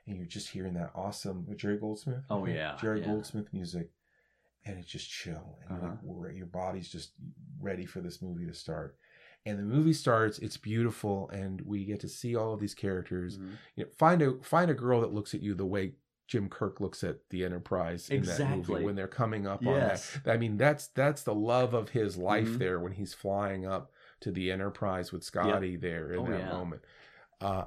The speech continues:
Speaker 2: And you're feeling,
Speaker 1: and
Speaker 2: you're feeling his
Speaker 1: you're
Speaker 2: emotion.
Speaker 1: feeling his emotion, and then, and then Spock is trying to find himself,
Speaker 2: Yeah.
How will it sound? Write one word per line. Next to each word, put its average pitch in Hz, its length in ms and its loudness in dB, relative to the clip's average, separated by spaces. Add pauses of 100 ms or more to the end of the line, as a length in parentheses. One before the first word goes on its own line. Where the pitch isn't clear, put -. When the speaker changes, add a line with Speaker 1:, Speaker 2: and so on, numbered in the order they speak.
(160)
Speaker 2:
And 151 140 2
you're 180 80 2
feeling, 117 440 0
Speaker 1:
and 107 80 0
Speaker 2:
you're 175 100 2
feeling 202 460 0
his 180 200 0
Speaker 1:
you're 131 140 8
Speaker 2:
emotion. 202 140 0 (180)
Speaker 1:
feeling 151 240 10
his 113 180 2
emotion, 110 300 0
and 117 180 2
then, 107 180 2 (160)
and 117 160 0
then 107 260 0
Spock 156 600 4
is 113 300 2
trying 120 260 0
to 104 60 -2
find 113 320 0
himself, 87 580 -2
Speaker 2:
Yeah. - 200 -6